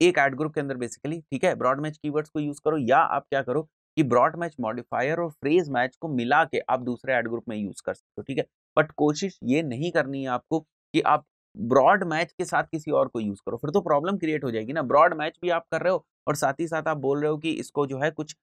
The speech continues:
अ, कंट्रोल भी चाहिए, ठीक है? मतलब ब्रॉड मैच मॉडिफायर भी कर रहे हो, तो ये चीज़ गड़बड़ करने वाली है। उसके लिए फिर आपको दूसरा जो है वो एड ग्रुप बनाना पड़ेगा या दूसरे एड ग्रुप में उस चीज़ को टेस्ट करना पड़ेगा। मतलब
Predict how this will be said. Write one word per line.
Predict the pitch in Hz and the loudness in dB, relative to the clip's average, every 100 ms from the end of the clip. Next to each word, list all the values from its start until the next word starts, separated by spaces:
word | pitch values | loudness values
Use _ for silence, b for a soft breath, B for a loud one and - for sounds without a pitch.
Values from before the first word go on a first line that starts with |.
| _ _ - | _ _ 2
अ, | 113 | 2
कंट्रोल | 104 135 131 131 135 | 2 0 2 0 0
भी | 143 | -2
चाहिए, | 156 139 131 | -4 -4 -6
ठीक | - _ - 196 | -10 _ -8 -4
है? | |
मतलब | 156 131 | -2 0
ब्रॉड | 110 120 131 | 2 0 0
मैच | 131 123 | -4 -4
मॉडिफायर | 113 117 110 127 | -4 -2 -2 -2
भी | 131 | -4
कर | 127 | -6
रहे | 117 | -6
हो, | |
तो | 123 | -2
ये | 135 | 0
चीज़ | 175 170 | 0 0
गड़बड़ | 131 127 143 | 0 0 0
करने | 139 127 | -4 -6
वाली | 123 120 135 | -6 -4 -6
है। | 165 _ - | -8 _ -8
उसके | 147 185 | -2 0
लिए | 170 | 0
फिर | 165 | 0
आपको | 151 - 165 | -2 -2 -2
दूसरा | 127 - 135 | -2 -2 -4
जो | 135 | -4
है | 127 143 - _ - | -6 -8 -10 _ -6
वो | 131 | -4
एड | 107 113 | -2 -4
ग्रुप | 113 120 | -4 -6
बनाना | 107 107 | -6 -6
पड़ेगा | 107 110 110 | -8 -8 -6
या | 156 | -6
दूसरे | 120 104 113 | -6 -4 0
एड | 101 | 0
ग्रुप | 104 107 143 | -2 -10 -8
में | |
उस | 143 - | -8 -10
चीज़ | 104 - | -12 -8
को | |
टेस्ट | 151 107 - | -6 -8 -8
करना | 92 98 | -10 -8
पड़ेगा। | - 78 | -8 -8
मतलब | 143 196 | -4 -4